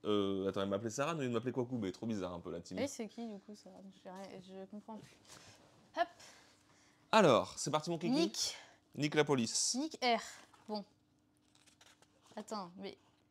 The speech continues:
Speaker 1: J'ai lu le quatrième et j'ai lu la première page.
Speaker 2: Ah bon,
Speaker 1: J'ai
Speaker 2: mais moi, j'ai pas entendu.
Speaker 1: Bah, c'était la même chose que dans le deux. Mort du
Speaker 2: Non.
Speaker 1: covid long. Si, la même chose que dans
Speaker 2: Bah
Speaker 1: le
Speaker 2: non.
Speaker 1: deux.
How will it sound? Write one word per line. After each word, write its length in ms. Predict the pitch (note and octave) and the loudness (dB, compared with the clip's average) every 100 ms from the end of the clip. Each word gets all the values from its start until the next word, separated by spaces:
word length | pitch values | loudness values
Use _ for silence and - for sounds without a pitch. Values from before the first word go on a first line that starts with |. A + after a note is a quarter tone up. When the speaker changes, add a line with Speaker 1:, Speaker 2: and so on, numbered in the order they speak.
| - | -6
Speaker 1:
J'ai 100 | B2+ | 2
lu 120 | D3+ | 4
le 60 | D#3+ | 4
quatrième 400 | C3+ - C3 E3 | 2 0 0 2
et 20 | |
j'ai 120 | C3 | 2
lu 100 | B2 | 2
la 60 | C#3+ | 0
première 280 | - C3 B2 | -2 -6 -6
page. 340 | - F#2 - - - - | -8 -12 -12 -16 -10 -4
Speaker 2:
Ah 80 | |
bon, 120 | A#3+ F#4+ | -2 0
Speaker 1:
J'ai 60 | |
Speaker 2:
mais 100 | C#4+ | 0
moi, 140 | B3+ C4+ | 0 0
j'ai 140 | B3+ | -2
pas 80 | A#3 | -4
entendu. 320 | A#3 B3 C4 D#4+ G4 - - | -4 -6 -6 -6 -8 -14 -14
Speaker 1:
Bah, 80 | A#2 | -12
c'était 220 | - A#2+ | -2 4
la 80 | G#2+ | 4
même 120 | G#2+ | 4
chose 140 | G#2+ A#2+ | 0 -4
que 80 | A2 | -2
dans 100 | G2+ | -2
le 80 | |
deux. 160 | F#2+ F#2+ - _ - | -4 -8 -10 _ -4
Mort 120 | G#2+ | -2
du 60 | G#2 | -2
Speaker 2:
Non. 60 | A2 | -2
Speaker 1:
covid 140 | G#2 | -2
long. 180 | G2+ G#2 B2+ _ | -2 -6 -12 _
Si, 80 | C#3 | -10
la 60 | C#3+ | -8
même 160 | A#2 G2+ | -8 -8
chose 200 | - G#2 | -12 -10
que 80 | G2 | -6
dans 80 | F2+ | -6
Speaker 2:
Bah 60 | |
Speaker 1:
le 60 | |
Speaker 2:
non. 60 | |
Speaker 1:
deux. 60 | F#2 | -6